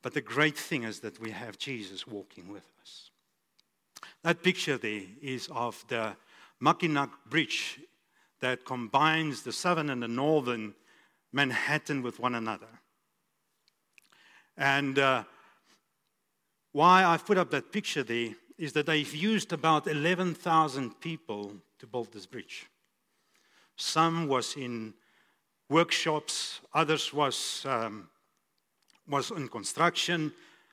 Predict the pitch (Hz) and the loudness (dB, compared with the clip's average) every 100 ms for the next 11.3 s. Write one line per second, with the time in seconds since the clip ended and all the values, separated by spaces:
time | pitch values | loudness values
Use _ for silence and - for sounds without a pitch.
0 | _ 98 - 151 160 165 180 156 156 - | _ -16 -6 0 0 2 0 0 -2 -4
1 | 151 135 - - 127 117 - 120 110 87 | -8 -10 -14 -8 -6 -6 -8 -12 -12 -14
2 | 80 - _ _ _ _ - _ - 196 | -16 -20 _ _ _ _ -20 _ 2 4
3 | 196 214 202 185 190 160 - - 160 156 | 4 2 4 4 4 2 -6 -2 0 0
4 | - - - _ - 110 - 160 175 170 | -4 -20 -20 _ -6 -4 -2 -2 0 0
5 | 160 156 143 120 117 104 101 - _ _ | 2 2 0 -2 -4 -4 -10 -16 _ _
6 | _ 113 110 127 123 - 127 101 139 - | _ -8 -4 -2 -2 -6 -10 -6 -6 -6
7 | - - _ _ _ _ - 107 113 - | -12 -16 _ _ _ _ -10 -6 -6 -6
8 | 113 107 98 101 87 - - _ _ _ | -8 -8 -8 -12 -12 -16 -20 _ _ _
9 | _ _ _ _ _ _ _ _ _ _ | _ _ _ _ _ _ _ _ _ _
10 | _ _ _ - 127 147 139 165 170 131 | _ _ _ -14 -2 -2 2 2 2 0
11 | 92 - - | -6 -10 -14